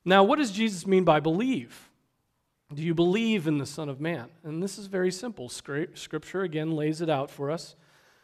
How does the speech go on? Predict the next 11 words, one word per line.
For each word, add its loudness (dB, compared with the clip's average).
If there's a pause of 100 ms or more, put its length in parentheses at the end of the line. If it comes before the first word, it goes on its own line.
(220)
"Not 6
everyone 6
is 0
saved, 4
but 2
only 2
those -2
who -4
believe 2 (800)
in -8
Jesus." -16